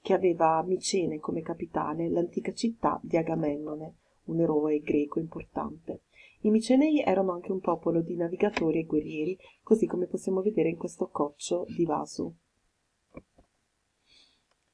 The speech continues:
I Micenei inizialmente subirono il fascino della civiltà minoica, cioè di Creta.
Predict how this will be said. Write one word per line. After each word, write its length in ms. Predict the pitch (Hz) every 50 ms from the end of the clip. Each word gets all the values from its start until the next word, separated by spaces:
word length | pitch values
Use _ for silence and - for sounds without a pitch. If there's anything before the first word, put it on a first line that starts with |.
| _ _ - - _ _ _ _ _ _ _ _ _ _ _ _ _ _ _ _ _ _ _ _ _ -
I 100 | - 240
Micenei 640 | 240 262 254 - - 254 202 180 160 160 165 170 185 196 - -
inizialmente 840 | 214 214 226 226 - - 240 233 214 180 160 156 156 165 - -
subirono 680 | 165 - - 175 165 165 214 208 180 156 147 147 147 151
il 100 | 147 -
fascino 540 | - - 151 147 - - - 170 156 156 151
della 200 | 151 - - 139
civiltà 460 | - - 175 165 165 165 - - 156
minoica, 680 | 156 160 165 160 156 151 147 147 147 147 - 156 156 151 - _ _ _ _ _
cioè 260 | - - 160 156 156
di 120 | 151 160 156
Creta. 580 | - - - 143 143 143 143 - - - -